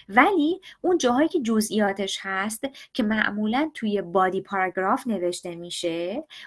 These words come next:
اونجاها وابسته به هر نیازمندی‌های هر مجموعه است. مثلاً تو قسمت اینتروداکشن یا مثلاً کلوزینگ پاراگراف یکم کلیات نوشته می‌شه، ولی تو بادی پاراگراف شما دقیقاً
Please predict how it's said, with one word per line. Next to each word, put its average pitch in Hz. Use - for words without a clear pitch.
اونجاها 240
وابسته 226
به 254
هر 214
نیازمندی‌های 202
هر 269
مجموعه 165
است. 180
مثلاً 330
تو 381
قسمت 285
اینتروداکشن 214
یا 202
مثلاً 196
کلوزینگ 196
پاراگراف 190
یکم 440
کلیات 254
نوشته 180
می‌شه، 180
ولی 403
تو 453
بادی 240
پاراگراف 226
شما 359
دقیقاً 226